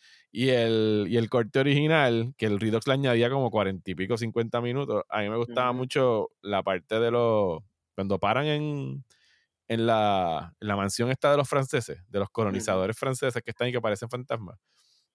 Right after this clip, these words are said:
Speaker 1: Yo quería ver esa parte, entonces yo veía como que el primer disco del Original Cut y ponía el segundo disco de Redux para poder ver esa, esa escena. Porque como era, Apocalypse Now es tan episódica, o sea, tienen estas paradas en el
Speaker 2: Sí.
Speaker 1: Playboy Show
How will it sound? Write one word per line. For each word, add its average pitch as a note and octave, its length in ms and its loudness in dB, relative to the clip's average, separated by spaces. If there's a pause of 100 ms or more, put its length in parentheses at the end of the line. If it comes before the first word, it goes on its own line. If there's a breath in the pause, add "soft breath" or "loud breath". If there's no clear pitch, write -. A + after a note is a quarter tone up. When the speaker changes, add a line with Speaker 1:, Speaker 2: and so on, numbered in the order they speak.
(540)
Speaker 1:
Yo A2+ 160 -2
quería B2+ 280 2
ver C3 100 4
esa A#2 180 0
parte, F#2 180 -2
entonces A#2 200 -2
yo A2 120 0
veía B2 260 2
como G#2+ 160 -4
que G2+ 80 -2
el F#2 60 -2
primer G2 280 -4
disco A#2+ 280 -2
del C3+ 120 2
Original C#3 440 -2
Cut C#3 360 0
y A#2 80 -6
ponía G2+ 220 -2
el A2+ 40 -4
segundo A#2 440 -2
disco A#2+ 240 0
de A2+ 100 2
Redux A2+ 400 -2
para F#2 220 0
poder F2 260 -4
ver G2+ 160 -2
esa, G2 500 -2 (240)
esa G#2 160 -8
escena. F2+ 300 -8 (540)
Porque A#2+ 200 0
como B2 220 0
era, B2+ 200 4
Apocalypse C#3 460 0
Now F3+ 140 2
es E3+ 100 0
tan F3 160 0
episódica, D3 720 2
o - 20 -14
sea, A2 160 0
tienen A2+ 240 -2
estas C3 200 -6
paradas B2 480 4
en A2+ 100 0
el G#2+ 120 0
Speaker 2:
Sí. - 60 -14
Speaker 1:
Playboy A#2 460 2
Show A2 460 0